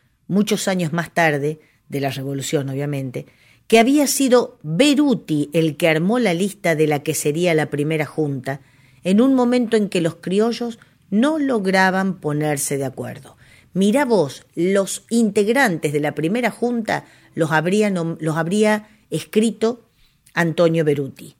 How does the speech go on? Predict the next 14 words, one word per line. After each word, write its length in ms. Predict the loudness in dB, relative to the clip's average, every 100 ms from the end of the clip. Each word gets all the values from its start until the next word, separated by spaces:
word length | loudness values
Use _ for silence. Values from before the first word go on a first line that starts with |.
| _ _ _
De 160 | 2
pronto 440 | 4 4 4 2 4
Beruti 540 | 4 4 0 -2 -4
pidió 380 | -2 2 2 2
papel 360 | 0 0 0 2
y 80 | 0
tintero 640 | -2 -4 0 0 0 -6 -14 -20 -2
y 160 | 2
de 100 | 4
un 160 | 4 2
pulso 800 | 8 8 8 6 4 4 0 _ _ _ _ _ _ _
escribió 460 | -6 -2 -2 0
los 160 | -2 -4
nombres 540 | -2 -2 -2 -6 -8